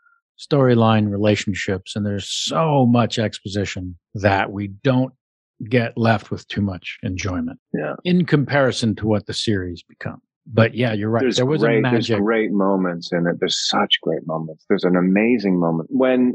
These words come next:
Speaker 2: Midge and Joel have come back from the club and they go to bed together. And you sort of see, you're about to go into this thing where you see how Miriam is living this sort of double life with her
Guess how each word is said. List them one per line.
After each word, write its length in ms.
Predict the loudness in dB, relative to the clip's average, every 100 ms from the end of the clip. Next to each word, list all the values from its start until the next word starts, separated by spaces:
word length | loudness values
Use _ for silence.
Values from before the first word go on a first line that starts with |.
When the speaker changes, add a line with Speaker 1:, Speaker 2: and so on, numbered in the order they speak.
| 0
Speaker 2:
Midge 480 | 0 2 2 -2 -2
and 400 | 2 2 2 0
Joel 560 | 0 2 4 4 2 0 -4
have 160 | -4
come 200 | 0 2
back 220 | 2 0 0
from 100 | 0
the 80 | 0
club 320 | 0 0 0
and 100 | 0
they 140 | 0
go 460 | 2 2 2 2 0 -6
to 60 | -4
bed 160 | 0 0
together. 400 | 0 0 0 -2
And 80 | -8
you 40 | -6
sort 200 | -2 -2
of 60 | -2
see, 240 | -6 -6
you're 120 | -2 0
about 260 | 2 0 0
to 60 |
go 240 | 0 2 0
into 200 | 0 -4
this 220 | -6 -4
thing 220 | 0 0 2
where 140 | 0
you 80 | 0
see 360 | 0 2 2 0 0
how 160 | 2
Miriam 640 | 2 4 4 2 0 -2 -8 _ _
is 200 | -2 0 2
living 320 | 2 2 0
this 180 | -2 -2
sort 140 | -2
of 60 | -2 -2
double 320 | 0 2 2 2
life 260 | 2 0 -4
with 140 | -6
her 240 | 0 0